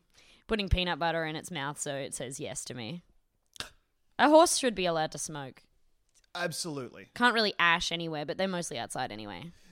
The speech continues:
Speaker 2: Yeah, I don't think, unless you're, oh, that would actually be really bad, though, in the stables, 'cause all they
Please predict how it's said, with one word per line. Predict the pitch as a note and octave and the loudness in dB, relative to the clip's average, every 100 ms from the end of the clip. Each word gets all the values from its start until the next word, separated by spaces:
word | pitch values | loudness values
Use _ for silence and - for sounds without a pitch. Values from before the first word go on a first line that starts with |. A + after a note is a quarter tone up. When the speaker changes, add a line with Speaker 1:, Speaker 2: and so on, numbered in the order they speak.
| - | -8
Speaker 2:
Yeah, | B3 F#3 A#2 A#2+ - | -2 -2 -2 -10 -6
I | |
don't | F#3+ A3+ | -4 -2
think, | G3+ F3+ - - | -4 -6 -8 -6
unless | F#3 G3 G#3 - | -4 -2 -2 -2
you're, | G3 E3+ D#3 | -2 -2 -4
oh, | B2 B2 | -8 -8
that | A#2+ C3 | -8 -8
would | B2 C3+ | -6 -6
actually | B2+ - C3+ | -6 -6 -8
be | A#2+ A#2 | -8 -8
really | A#2 A#2 G#2+ | -8 -8 -8
bad, | A2+ A2+ A2 | -8 -8 -8
though, | A2 | -10
in | G#2+ | -10
the | |
stables, | G#2 - A#2 A2 G2+ G2+ | -12 -10 -10 -10 -14 -18
'cause | - A2 - | -16 -16 -12
all | B2+ C#3 | -10 -8
they | D3 C3 | -6 -8